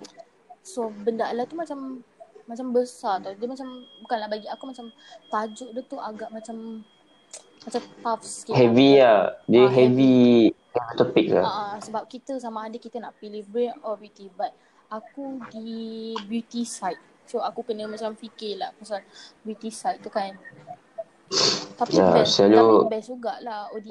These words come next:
Speaker 1: L.
Speaker 2: Best lah. Aku, aku kan O D L. Aku kan, ah, batch dua ribu satu untuk form five kan.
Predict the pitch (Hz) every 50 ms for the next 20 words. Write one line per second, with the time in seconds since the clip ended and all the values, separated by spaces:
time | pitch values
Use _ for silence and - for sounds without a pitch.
0 | - - 226 220 226 208 220 220 _ _ _ _ _ _ _ - _ _ _ _
1 | _ _ _ - - - - - - - - - - - - - - - - _
2 | _ _ _ - - - - - 113 135 - - 165 135 117 98 - - - -
3 | - - 123 - - 156 156 156 151 151 147 139 120 - - - - - - _
4 | _ - 120 117 - 160 175 190 202 208 202 196 185 175 170 156 - - - _
5 | _ - 117 110 104 - - 107 107 104 107 107 - 139 151 147 147 143 143 139
6 | 120 - - 104 104 104 101 95 98 104 101 101 95 95 - - - - 101 98
7 | 95 95 98 95 98 101 98 101 - 101 98 98 98 95 98 - - 104 98 101
8 | 98 98 98 98 98 92 90